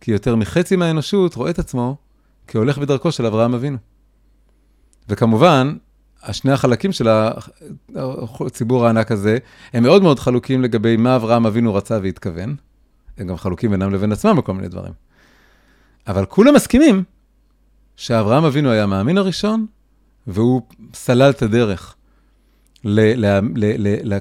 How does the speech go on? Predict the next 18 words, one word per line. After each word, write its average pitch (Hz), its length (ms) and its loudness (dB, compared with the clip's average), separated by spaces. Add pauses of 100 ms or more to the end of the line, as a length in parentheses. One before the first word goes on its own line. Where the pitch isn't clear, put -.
לקדוש 123 420 -2
ברוך 127 180 2
הוא 117 80 -2
הזה, 101 140 -2
שאין 120 220 -4
לו 120 140 0
בדיוק 107 420 -4 (600)
פנים 113 320 2
ושם 107 300 -4
וצורה, 107 480 -2 (880)
והוא 95 180 -2
לא 117 100 4
נתפס, 117 360 0
הוא 117 80 0
מעל 165 340 2
הטבע, 113 460 -2 (2500)
וללכת 143 680 2
באחריו, 165 380 -2